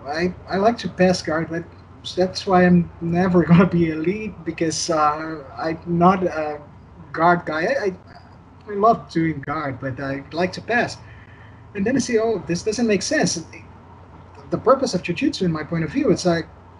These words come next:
everyone should develop their own approach to how they're going to, uh,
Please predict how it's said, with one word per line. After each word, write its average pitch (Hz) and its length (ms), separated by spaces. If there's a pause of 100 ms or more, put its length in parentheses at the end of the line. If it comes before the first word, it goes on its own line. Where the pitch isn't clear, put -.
(960)
everyone 233 360
should 208 260
develop 185 580 (880)
their 139 100
own 160 80
approach 170 540
to 180 220
how 165 200
they're 190 200
going 208 240
to, 165 340
uh, 151 40